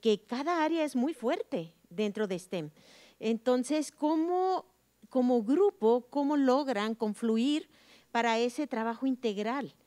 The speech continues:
Porque cada uno tiene una fortaleza impresionante y una necesidad en la sociedad increíble. Entonces, esa es mi duda más de tipo, eh, de gestión conceptual, metodológica, por la fortaleza que trae, ¿no? Todo.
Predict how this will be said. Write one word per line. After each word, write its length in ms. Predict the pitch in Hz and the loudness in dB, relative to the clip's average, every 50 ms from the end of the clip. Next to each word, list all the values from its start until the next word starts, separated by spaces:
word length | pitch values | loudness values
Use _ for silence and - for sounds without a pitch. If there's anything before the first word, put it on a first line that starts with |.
| _ _ _ _ _ _ _ - | _ _ _ _ _ _ _ -8
Porque 260 | 214 208 - - 190 | -8 -6 -6 -8 -8
cada 300 | - - 214 240 269 302 | -6 -4 -4 -2 -2 0
uno 240 | 277 277 277 285 277 | 0 0 0 -2 -2
tiene 200 | 294 269 254 262 | -2 -2 -2 -2
una 140 | 262 277 | -2 -4
fortaleza 480 | 262 - 240 208 - 214 208 202 208 - | -4 -6 -8 -6 -6 -6 -6 -4 -4 -2
impresionante 840 | 269 254 - - 220 185 175 - 226 202 202 202 208 214 220 - 254 | -4 -4 -2 -4 -4 -4 -4 -4 -4 -4 -4 -4 -4 -6 -6 -6 -4
y 80 | 240 | -4
una 180 | 233 233 233 233 | -2 -2 -2 -4
necesidad 420 | 226 220 - 214 196 - 202 196 | -4 -6 -6 -8 -8 -8 -6 -6
en 80 | 208 214 | -4 -4
la 100 | 214 220 | -6 -6
sociedad 540 | - 214 196 - 202 196 196 196 208 220 214 _ _ _ _ _ - | -8 -10 -10 -8 -8 -6 -4 -4 -4 -4 -6 _ _ _ _ _ -4
increíble. 680 | 220 220 202 - 226 196 208 233 277 269 220 180 165 175 _ _ _ _ _ | -4 -2 -2 -2 -2 -2 -2 -2 -4 -4 -6 -8 -10 -12 _ _ _ _ _
Entonces, 340 | _ - 240 233 - 262 240 | _ -4 -2 0 0 -2 -2
esa 160 | 294 269 262 | 0 0 0
es 200 | 254 247 240 - | 0 0 -2 -2
mi 140 | 262 240 233 | -4 -6 -6
duda 300 | 247 240 233 214 226 226 | -6 -6 -6 -6 -6 -4
más 300 | 220 214 208 214 214 220 | -4 -2 -2 -2 -4 -4
de 100 | 214 220 | -6 -6
tipo, 540 | - - 208 - - 220 214 208 190 170 - _ _ _ _ _ _ _ - | -6 -8 -8 -6 -4 -4 -2 -2 -4 -8 -10 _ _ _ _ _ _ _ -6
eh, 400 | 190 196 190 180 175 165 165 165 _ _ _ _ _ _ | -4 -4 -2 -2 -4 -4 -6 -10 _ _ _ _ _ _
de 260 | - 185 214 214 202 | -8 -4 -2 -2 -2
gestión 920 | 208 - - 214 196 - - _ - 247 247 247 247 240 240 240 247 247 233 | -4 -6 -8 -10 -10 -12 -14 _ -6 -4 -2 -2 0 0 0 -2 -2 -4 -4
conceptual, 800 | 240 - 226 220 214 - 220 202 - _ - 226 233 247 262 247 | -4 -4 -6 -6 -6 -6 -10 -10 -10 _ -12 -8 -6 -4 -2 -2
metodológica, 840 | 240 233 226 - 220 208 214 214 208 208 220 226 226 277 247 - 254 | -2 -2 -4 -6 -6 -6 -6 -4 -4 -4 -6 -6 -8 -8 -8 -8 -8
por 180 | - 240 220 | -8 -8 -6
la 80 | 214 208 | -6 -8
fortaleza 600 | - - 202 190 - 185 190 208 240 - - 214 | -8 -10 -14 -12 -12 -10 -8 -8 -8 -8 -10 -12
que 140 | - - 180 | -12 -14 -14
trae, 340 | - - 180 170 165 165 160 | -12 -10 -10 -8 -8 -10 -10
¿no? 220 | 156 170 202 233 | -12 -12 -14 -14
Todo. 320 | - 156 156 147 147 135 | -14 -16 -16 -16 -16 -20